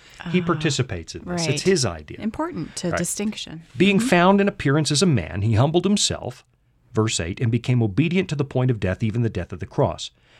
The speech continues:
Speaker 1: Therefore God has also highly exalted him and given him the name which is above every name." Jesus is exalted because of his humility.
Speaker 2: Mm-hmm.
Speaker 1: Verse ten, "That at the name of Jesus, every knee should bow,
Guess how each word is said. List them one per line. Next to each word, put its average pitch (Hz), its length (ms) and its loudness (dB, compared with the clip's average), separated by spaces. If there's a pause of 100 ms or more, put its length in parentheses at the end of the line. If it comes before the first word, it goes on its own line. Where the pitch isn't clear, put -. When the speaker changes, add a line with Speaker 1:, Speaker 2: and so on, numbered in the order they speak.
Speaker 1:
Therefore 202 400 6
God 175 400 6
has 165 360 6
also 185 440 4
highly 233 480 6
exalted 220 540 6
him 131 180 8
and 131 120 4
given 180 260 8
him 185 100 6
the 185 80 6
name 143 240 6
which 143 160 2
is 131 80 0
above 135 420 6
every 147 320 8
name." 135 440 6 (300)
Jesus 90 360 -10
is 107 160 -12
exalted 117 600 -2
because 104 260 -6
of 92 80 -6
his 107 140 -6
humility. 101 440 -8 (120)
Speaker 2:
Mm-hmm. 180 360 -6 (160)
Speaker 1:
Verse 135 220 2
ten, 110 180 4
"That 151 140 4
at 185 220 4
the 208 100 8
name 220 360 8
of 185 240 2
Jesus, 113 840 -4
every 113 220 2
knee 120 160 4
should 131 240 -2
bow, 98 340 -2